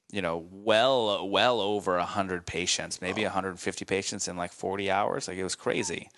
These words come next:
Speaker 2: Wow.
Speaker 1: Yeah,
Speaker 2: So
Speaker 1: lo-
Speaker 2: a forty-hour thing, that's a normal work week. So you're seeing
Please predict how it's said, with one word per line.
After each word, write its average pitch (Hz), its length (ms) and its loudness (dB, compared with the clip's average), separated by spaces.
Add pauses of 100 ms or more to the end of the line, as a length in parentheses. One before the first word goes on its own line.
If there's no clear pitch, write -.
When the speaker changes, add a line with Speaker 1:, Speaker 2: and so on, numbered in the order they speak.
Speaker 2:
Wow. 78 340 0
Speaker 1:
Yeah, 110 120 4
Speaker 2:
So 139 80 6
Speaker 1:
lo- 113 100 4
Speaker 2:
a 117 80 0
forty-hour 117 580 2
thing, 107 220 -4
that's 101 160 2
a 110 40 0
normal 107 320 4
work 78 300 0
week. 85 240 -4
So - 80 -2
you're 90 120 2
seeing 95 440 2